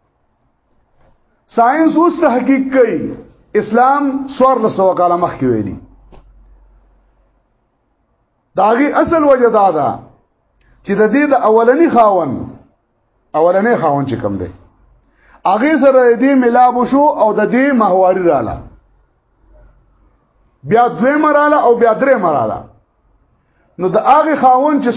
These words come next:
څومره آثار دي، هغه د دې ښځې نه په درې ماهوارو کې ختم شو. درې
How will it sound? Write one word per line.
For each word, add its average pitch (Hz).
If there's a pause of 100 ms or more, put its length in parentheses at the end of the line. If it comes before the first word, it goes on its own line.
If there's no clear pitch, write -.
څومره 330 (160)
آثار 269
دي، 294
هغه 240
د 240
دې 262
ښځې 247
نه 277
په 254
درې 233
ماهوارو 196
کې 160
ختم 127
شو. - (2000)
درې 208